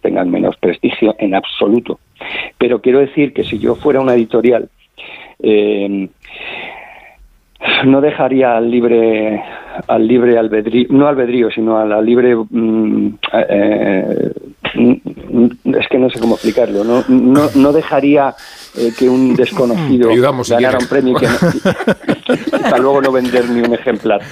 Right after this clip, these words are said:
Speaker 1: ¿Entiendes lo que quiero decir?
Speaker 2: Sí.
Speaker 1: Porque si, pues yo qué sé, el Planeta, pues imagínate el Planeta, claro, el Planeta, mm,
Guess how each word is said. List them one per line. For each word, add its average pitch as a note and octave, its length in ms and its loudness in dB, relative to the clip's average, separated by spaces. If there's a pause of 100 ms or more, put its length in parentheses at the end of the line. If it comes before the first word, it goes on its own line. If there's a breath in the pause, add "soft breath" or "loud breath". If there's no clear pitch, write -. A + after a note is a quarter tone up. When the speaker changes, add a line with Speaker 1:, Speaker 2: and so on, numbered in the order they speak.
(140)
Speaker 1:
¿Entiendes A#2+ 400 0
lo C#3 60 4
que C3 80 0
quiero B2+ 160 0
decir? B2 320 -4
Speaker 2:
Sí. F#2 220 -8 (1000 loud breath)
Speaker 1:
Porque A2+ 380 0
si, G#2+ 580 -2
pues G2+ 160 -4
yo A#2 60 0
qué G#2+ 100 0
sé, G#2+ 120 0
el G#2 100 0
Planeta, A2 480 0
pues - 140 -10
imagínate G2+ 480 -2
el F#2 60 -4
Planeta, F#2+ 380 -2
claro, A2 180 -2
el - 40 -6
Planeta, G2+ 520 -4
mm, G2+ 260 -8